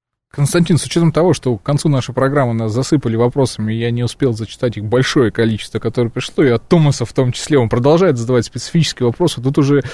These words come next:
и спрашивают про реляционные суб Д Д,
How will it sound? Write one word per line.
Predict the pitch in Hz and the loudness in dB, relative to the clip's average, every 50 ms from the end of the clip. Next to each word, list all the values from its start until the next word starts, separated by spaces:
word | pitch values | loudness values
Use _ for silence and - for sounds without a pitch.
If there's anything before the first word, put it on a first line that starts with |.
| - - - | -16 -14 -6
и | - 131 131 | -2 -2 -2
спрашивают | 123 - - 151 151 139 - - 120 | -2 0 0 0 0 0 0 -2 -2
про | - - 143 143 139 135 | 0 2 2 4 4 4
реляционные | 135 131 127 131 131 - - 156 151 143 135 127 123 | 4 4 2 2 0 0 2 2 2 4 2 0 0
суб | 117 - - 127 120 131 | -2 -2 -2 0 0 2
Д | 120 123 120 | 2 2 0
Д, | 110 104 107 95 87 95 | 0 0 0 0 0 -2